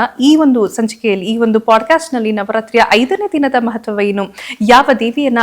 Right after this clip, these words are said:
ಆರಾಧಿಸಬೇಕು, ಯಾವ, ಆ, ಕಲರ್‌ನ ಬಟ್ಟೆಯನ್ನ ದೇವಿಗೆ ಅರ್ಪಿಸಬೇಕು, ಹಾಗೆ ಸಾಮಾನ್ಯವಾಗಿ ಜನರು ಕೂಡ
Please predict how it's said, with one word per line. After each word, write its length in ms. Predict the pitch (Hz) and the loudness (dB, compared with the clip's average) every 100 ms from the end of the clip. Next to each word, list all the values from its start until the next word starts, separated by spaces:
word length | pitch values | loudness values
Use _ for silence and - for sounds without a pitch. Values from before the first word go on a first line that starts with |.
| - | 2
ಆರಾಧಿಸಬೇಕು, 920 | 196 202 214 214 - 196 196 190 185 - - | 0 0 -4 -8 -2 -4 -2 -6 -6 -18 -8
ಯಾವ, 300 | 208 233 302 311 | 2 4 4 4
ಆ, 280 | 208 196 196 | 4 4 2
ಕಲರ್‌ನ 480 | 196 269 359 339 254 | 4 4 2 0 0
ಬಟ್ಟೆಯನ್ನ 440 | 220 208 - 240 226 208 | 0 -2 0 0 0 0
ದೇವಿಗೆ 340 | 208 277 294 | 0 -2 0
ಅರ್ಪಿಸಬೇಕು, 600 | 269 254 254 - 247 339 | 0 0 -8 -4 -4 -2
ಹಾಗೆ 500 | 359 262 214 170 196 | 0 0 0 -2 -2
ಸಾಮಾನ್ಯವಾಗಿ 640 | 214 233 240 233 226 214 | 0 0 0 0 -2 -2
ಜನರು 360 | 220 220 233 320 | -2 -2 -2 -2
ಕೂಡ 200 | - 247 | -2 0